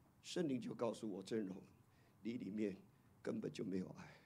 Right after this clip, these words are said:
我当下走在圣塔安的街上，我就哭了。我说：“神，我承认我没有办法。我要爱在座，今天早上在这里的每一个人。It's not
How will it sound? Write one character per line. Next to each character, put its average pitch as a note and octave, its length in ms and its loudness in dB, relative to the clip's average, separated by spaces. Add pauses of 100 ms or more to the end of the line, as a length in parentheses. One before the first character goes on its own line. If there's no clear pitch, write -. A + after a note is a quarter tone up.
(1600)
我 A2 100 0
当 C#3 260 8
下 C#3 160 8
走 G#2+ 220 6
在 A#2 260 2
圣 - 260 0
塔 G#2+ 140 2
安 B2+ 80 4
的 A2+ 240 0
街 A2 180 2
上， A2 220 -2
我 G2 80 -4
就 G2 120 -4
哭 G2 320 -6
了。 G2 40 -12 (720)
我 - 100 -6
说 G2+ 140 0
：“神， G#2 240 0
我 G#2 160 -2
承 - 340 -6
认 G#2+ 140 -6 (800)
我 - 160 -10
没 F#3 100 -8
有 F#3+ 160 -8
办 - 100 -14 (160)
法。 - 140 -18 (1600)
我 A#2 120 0
要 B2+ 120 8
爱 B2+ 180 4
在 C3 220 6
座， A#2+ 340 2
今 B2+ 160 0
天 B2 160 10
早 A2+ 160 4
上 A2 180 0
在 B2 140 4
这 A#2 140 2
里 G#2+ 120 4
的 A2 140 4
每 G#2+ 180 4
一 A2+ 40 6
个 A2 100 0
人。 G#2 220 0
It's A#2 200 0
not A2+ 140 0